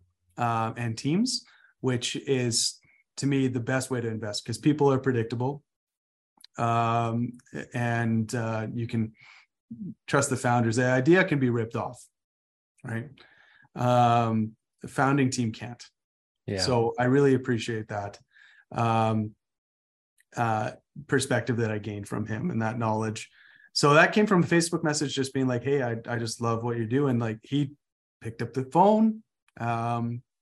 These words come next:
Speaker 1: and started talking to us. Um, and that's, w-,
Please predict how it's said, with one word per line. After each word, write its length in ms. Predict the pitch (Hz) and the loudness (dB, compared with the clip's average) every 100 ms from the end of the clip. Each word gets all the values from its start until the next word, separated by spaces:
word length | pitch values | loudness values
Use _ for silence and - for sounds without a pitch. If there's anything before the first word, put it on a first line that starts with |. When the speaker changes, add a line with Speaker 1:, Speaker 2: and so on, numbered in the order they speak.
| - | -12
Speaker 1:
and 200 | 120 110 | -8 -4
started 220 | 123 113 | -2 -2
talking 260 | 120 117 120 | 0 -2 -4
to 120 | - | -8
us. 240 | - - _ _ _ _ _ _ _ _ _ _ _ _ | -10 -16 _ _ _ _ _ _ _ _ _ _ _ _
Um, 400 | 117 113 110 110 | -2 0 0 0
and 80 | 120 | 0
that's, 180 | 117 - | 0 -2
w-, 160 | 120 | -6